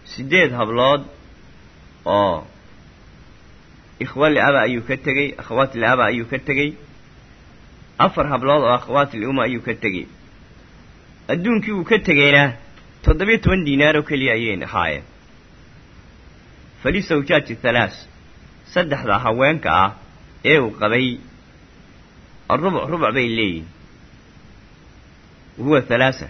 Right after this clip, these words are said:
saddex weeyaani. Rubucoodu saddex buu noqonayaa. ولجدتين، labada ayeeyana sudus bay leeyihiin.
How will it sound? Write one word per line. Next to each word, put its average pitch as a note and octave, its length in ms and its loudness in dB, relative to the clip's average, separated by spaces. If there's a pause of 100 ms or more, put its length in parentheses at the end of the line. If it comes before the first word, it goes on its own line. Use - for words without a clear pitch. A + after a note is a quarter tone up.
(140)
saddex C#3 260 -4
weeyaani. F#2+ 480 -2 (460)
Rubucoodu B2+ 380 -2
saddex B2 280 -6
buu A#2 120 -6
noqonayaa. F2 600 -2 (2750)
ولجدتين، D#3+ 960 0 (200)
labada D#3+ 280 4
ayeeyana C#3+ 420 2
sudus D3 400 -10
bay C#3 140 0
leeyihiin. G2+ 400 -4